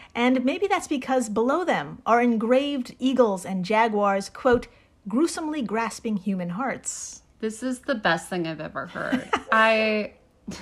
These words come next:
Speaker 2: I, I wa-, I want this.
Speaker 1: This
Speaker 2: I don't know
Speaker 1: is
Speaker 2: how to, like, obtain a pyramid. I, I won't take it. It's not mine to have.
Speaker 1: <laughs> No.
Speaker 2: But, like, I, I,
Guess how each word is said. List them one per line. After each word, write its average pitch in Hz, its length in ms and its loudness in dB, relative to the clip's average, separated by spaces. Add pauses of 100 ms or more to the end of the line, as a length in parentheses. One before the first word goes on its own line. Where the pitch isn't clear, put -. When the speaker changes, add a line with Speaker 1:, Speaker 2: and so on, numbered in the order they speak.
(640)
Speaker 2:
I, - 280 -4
I 220 60 2
wa-, 190 220 0
I 208 60 2
want 214 400 2
this. - 260 -4
Speaker 1:
This 214 140 0
Speaker 2:
I 214 100 4
don't 233 140 4
know 247 140 6
Speaker 1:
is 226 60 2
Speaker 2:
how 233 200 6
to, 220 120 8
like, 196 280 6
obtain 196 460 0
a 196 80 0
pyramid. 196 640 -2
I, 214 280 4
I 220 120 8
won't 196 280 4
take 165 220 -8
it. 165 160 -6
It's 185 260 -8
not 170 200 -2
mine 160 180 0
to 175 80 -4
have. 165 320 0
Speaker 1:
<laughs> - 20 -6
No. 453 100 8
Speaker 2:
But, 427 80 12
like, - 360 6 (1040)
I, - 840 -6 (480)
I, 214 160 0